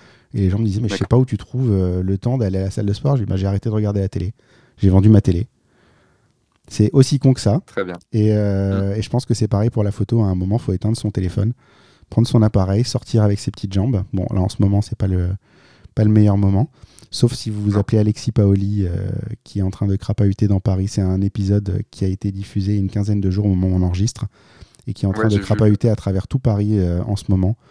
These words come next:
Speaker 1: et qui fait, euh,
Speaker 2: D'accord.
Speaker 1: alors, légalement, il a toutes les autorisations nécessaires, il prend toutes ses précautions et il fait des,
Speaker 2: Hmm.
Speaker 1: des photos de Paris vide, c'est extraordinaire.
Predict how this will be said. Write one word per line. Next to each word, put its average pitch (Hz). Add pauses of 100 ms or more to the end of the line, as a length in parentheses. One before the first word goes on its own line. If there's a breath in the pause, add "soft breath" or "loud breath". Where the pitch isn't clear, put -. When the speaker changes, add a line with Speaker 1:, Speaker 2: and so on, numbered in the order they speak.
(460 soft breath)
Speaker 1:
et 104
qui -
fait, 104
euh, 92
Speaker 2:
D'accord. 92
Speaker 1:
alors, 113
légalement, 104
il 101
a 85
toutes -
les 95
autorisations 95
nécessaires, 95
il 98
prend -
toutes 113
ses -
précautions 107 (560 soft breath)
et -
il 90
fait 110
des, 95
Speaker 2:
Hmm. 98
Speaker 1:
des 101
photos 110
de -
Paris 98
vide, 104
c'est -
extraordinaire. 95